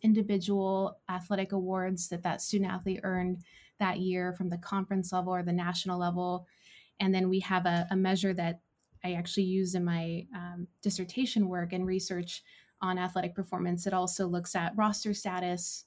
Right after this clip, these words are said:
you know, are they first, second, or third team? Are they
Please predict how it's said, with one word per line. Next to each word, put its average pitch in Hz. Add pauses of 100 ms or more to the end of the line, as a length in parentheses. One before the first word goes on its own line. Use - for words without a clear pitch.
you 185
know, 170 (160)
are 180
they 165
first, 175
second, 165
or 170
third 175
team? 196 (600)
Are 185
they 170